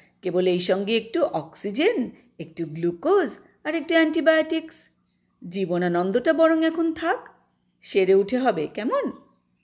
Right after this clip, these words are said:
কাল সকালে আবার আসবো। মা নার্সের দিকে মৃদু অঙ্গুলি সঞ্চালন করে বলেন,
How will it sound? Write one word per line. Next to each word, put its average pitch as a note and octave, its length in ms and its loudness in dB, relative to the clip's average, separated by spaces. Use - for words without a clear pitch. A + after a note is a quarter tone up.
কাল G3+ 200 4
সকালে C4 360 2
আবার C4 240 4
আসবো। C4+ 600 2
মা F3+ 180 -2
নার্সের F#3+ 480 0
দিকে A3 460 -2
মৃদু F#3 360 -2
অঙ্গুলি G#3+ 360 0
সঞ্চালন B3+ 500 0
করে C4 200 0
বলেন, B3+ 400 2